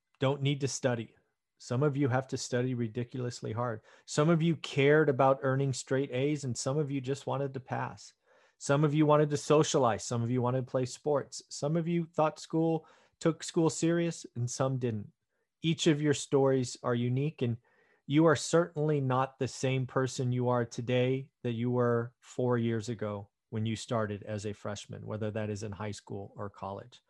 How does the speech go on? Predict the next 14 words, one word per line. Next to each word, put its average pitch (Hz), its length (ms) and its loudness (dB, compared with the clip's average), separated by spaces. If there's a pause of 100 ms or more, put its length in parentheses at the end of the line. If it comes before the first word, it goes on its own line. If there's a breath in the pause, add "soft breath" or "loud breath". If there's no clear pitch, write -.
(500 soft breath)
But 131 160 4
here 170 440 4
is 165 200 2
the 135 160 2
deal. 113 540 -4 (340)
Here 147 340 2
is 139 140 0
the 127 160 0
hard 123 580 -2
truth. - 480 -10 (2000)
What 127 320 0
you 135 100 0
do 120 220 -2
next 117 640 -4